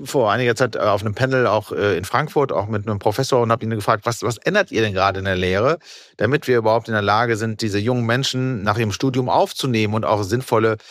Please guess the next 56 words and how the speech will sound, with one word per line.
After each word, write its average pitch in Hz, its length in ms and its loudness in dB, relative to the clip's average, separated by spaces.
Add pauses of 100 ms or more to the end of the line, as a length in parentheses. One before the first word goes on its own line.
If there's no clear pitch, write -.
(220)
äh, 101 120 2
Jobs 127 280 0
zu 117 80 -2
geben?“ 90 240 -2
Weil 98 160 2
was 107 160 0
wir 110 160 2
auch, 160 320 2
äh, - 100 -6
gesehen 110 340 0
haben 104 160 2
in 98 80 -4
Deutschland, 113 400 0
und 101 60 -2
das 95 140 -2
ist 95 120 -6
sicherlich 98 360 -2
weltweit 92 420 0
auch 95 180 2
so, 120 200 0
wir 95 80 2
haben 90 80 -4
es 87 80 -8
jetzt 82 140 -6
nur 95 80 -2
für 90 80 -4
Deutschland 87 300 0
untersucht, 107 340 0 (400)
ist, 117 220 0
dass 117 120 2
natürlich 120 260 0
die 113 140 -4
Juniorenstellen, 110 960 0
insbesondere 101 520 0
eben 90 80 0
der 90 100 -2
Studienabgänger, 90 760 -2
momentan 110 540 0
gar 82 160 -2
nicht 92 120 -4
auf 82 100 0
dem 110 100 0
Markt 190 260 0
sind. 85 120 -4
Das 104 120 -4
heißt, 107 180 2 (280)
diese, 110 400 0
die 117 120 -2
Firmen 185 280 2
stehen 147 180 -2
gerade 131 300 2
vor 131 120 0
dem, 110 400 -4
vor 123 140 0
der 113 220 2
Thematik, 117 500 0